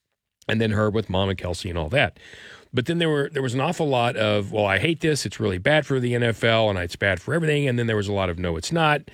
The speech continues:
There was a whole period of that time. And, you know, as we had a text yesterday from Gary Ann who said, "I'm just so tired of it.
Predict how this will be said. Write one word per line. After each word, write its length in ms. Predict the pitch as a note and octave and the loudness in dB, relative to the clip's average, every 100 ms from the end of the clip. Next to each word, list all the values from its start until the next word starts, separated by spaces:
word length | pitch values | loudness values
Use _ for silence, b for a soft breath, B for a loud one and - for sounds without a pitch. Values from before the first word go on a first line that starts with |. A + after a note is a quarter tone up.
| B B B | B B B
There 160 | - C3+ | -2 0
was 140 | C#3 | 2
a 80 | A#2 | 0
whole 140 | A#2 D#3 | 0 0
period 380 | - D3 D3 A#2+ | 0 0 2 0
of 80 | G2+ | 0
that 160 | G2 | -2
time. 300 | - D3 B2 | -2 0 0
And, 180 | F#2+ F#2 b b | 0 -4 b b
you 100 | C#3+ | -2
know, 60 | B2+ | 0
as 180 | G#2+ - | -2 -2
we 140 | C3 | -2
had 80 | A2+ | 0
a 40 | |
text 260 | - F2 - | -2 -2 0
yesterday 340 | C3+ - C3 | -2 0 -4
from 100 | G2+ G#2 | -4 -2
Gary 300 | G#2 G2 A2+ | 0 0 0
Ann 120 | D#3+ | 0
who 60 | |
said, 200 | A#2 G#2 | -2 -2
"I'm 120 | F#2+ G#2 | -2 -2
just 160 | G#2+ | -4
so 80 | G#2 | -6
tired 420 | F2+ - A#2 F3+ | -8 -4 -2 -2
of 100 | G2+ | -4
it. 220 | - - | -10 -20